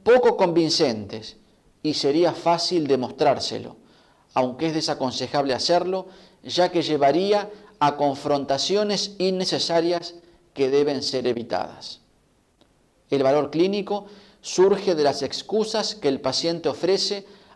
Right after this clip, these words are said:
a cambio de sus fallas amnésicas y de lo insuficiente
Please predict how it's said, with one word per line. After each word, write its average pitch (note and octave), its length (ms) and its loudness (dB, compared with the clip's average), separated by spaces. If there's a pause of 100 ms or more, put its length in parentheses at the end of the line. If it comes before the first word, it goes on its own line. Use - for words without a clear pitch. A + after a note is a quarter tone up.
a C3+ 220 0
cambio G3 400 0
de E3+ 100 0
sus D#3+ 160 -6
fallas E3 280 -2
amnésicas B2+ 760 -6 (500)
y D3+ 140 4
de C3+ 100 4
lo B2+ 80 4
insuficiente E3+ 960 -4